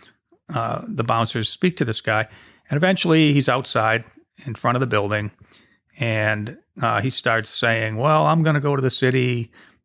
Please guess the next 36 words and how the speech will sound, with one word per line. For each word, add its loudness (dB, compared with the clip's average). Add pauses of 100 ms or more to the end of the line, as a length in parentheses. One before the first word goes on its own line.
(240)
Um, -8
I 2
paid 0
my 0
money, 2
you -4
know, -4 (160)
I -2
have -2
rights," 0
that -2
sort -4
of -8
thing. -10 (420)
So -2
the 4
police 2
officer 0
came 0
out 0 (340)
and 0
eventually 0
looked -2
at 0
him -4
and -2
said, 0
"Look, 0
they've 0
asked -2
you 2
to -6
leave, 2 (680)
so 0
please 2
leave." -2